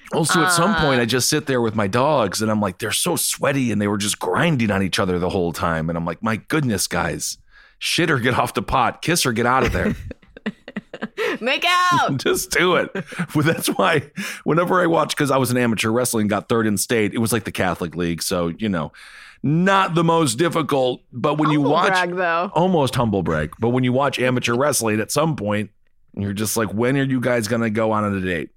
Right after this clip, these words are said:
Speaker 1: Like, what is
Speaker 2: Make
Speaker 1: happening?" You are,
Speaker 2: out.
Speaker 1: your cock is in his mouth.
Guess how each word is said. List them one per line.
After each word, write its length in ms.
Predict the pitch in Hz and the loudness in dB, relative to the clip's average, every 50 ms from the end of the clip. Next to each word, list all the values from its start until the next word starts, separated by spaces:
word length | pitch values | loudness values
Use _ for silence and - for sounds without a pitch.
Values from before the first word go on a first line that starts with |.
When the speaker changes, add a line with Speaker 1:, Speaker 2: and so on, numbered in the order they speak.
| _ _ | _ _
Speaker 1:
Like, 180 | - 98 92 87 | -4 -4 -4 -4
what 300 | 85 101 113 123 127 127 | -2 0 0 2 2 2
is 180 | 127 120 101 | 2 2 2
Speaker 2:
Make 80 | 123 113 | 2 2
Speaker 1:
happening?" 380 | 107 98 - - 92 107 120 120 | 2 0 0 0 0 0 0 0
You 60 | 117 | 0
are, 60 | 113 | 0
Speaker 2:
out. 60 | 113 | 2
Speaker 1:
your 140 | 113 113 110 | 0 0 0
cock 480 | - - 135 139 139 147 - - - - _ _ _ _ _ _ _ - | 0 0 0 2 2 0 -2 -6 -14 -20 _ _ _ _ _ _ _ -4
is 220 | - 101 98 120 | -2 -2 0 2
in 120 | 135 131 | 0 2
his 220 | 120 127 123 101 101 | 2 2 0 2 2
mouth. 420 | 113 98 90 87 87 87 - - | 0 2 2 0 -2 -4 -8 -14